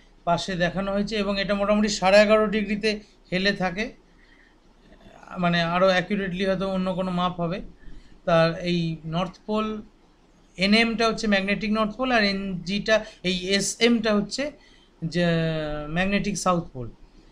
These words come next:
এই ছবিটা এঁকে রাখলাম, কিন্তু এটা এক্ষুনি দরকার নেই, আমরা পরে দেখব। এবার আমাদের, আহ, স্কুলে আগে, আহ, হায়ার সেকেন্ডারিতে experiment ছিল আর কি, এখন সিলেবাসে নেই,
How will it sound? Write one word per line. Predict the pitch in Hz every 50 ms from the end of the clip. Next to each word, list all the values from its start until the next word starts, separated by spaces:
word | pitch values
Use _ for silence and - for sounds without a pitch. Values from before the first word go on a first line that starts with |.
| - _ _ _
এই | 180 196 208
ছবিটা | 196 - 214 214 220 208 226 247 247 247 247
এঁকে | 220 214 208 226 220
রাখলাম, | 220 220 220 226 247 240 240 240
কিন্তু | 240 247 233 220
এটা | 208 202 240 233
এক্ষুনি | 220 220 - - 247 269 254
দরকার | 233 220 214 214 220 254 240
নেই, | 226 240 277 311 277
আমরা | 233 214 214 226 226 220 - - - - - - - -
পরে | - 190 208 208 208
দেখব। | 185 175 160 131 123 113 110 - - - - _ _ _ - - - - - -
এবার | 180 190 190
আমাদের, | 175 175 190 214 226 220 254 247 233 240 214 202
আহ, | 196 190 185 196 202
স্কুলে | 202 - - 233 233 233 240
আগে, | 226 220 214 220 233 233 233 226
আহ, | - - - - - - - -
হায়ার | - - 165 185
সেকেন্ডারিতে | 175 - 220 226 226 226 233 220 208 233 233 220
experiment | 214 214 - 214 214 220 226 226 220 208 - - -
ছিল | - - 214 208 202
আর | 190 180
কি, | 175 180 190
এখন | 196 185 202 202 202
সিলেবাসে | - 196 202 202 202 190 180 202
নেই, | 196 196 190 190 208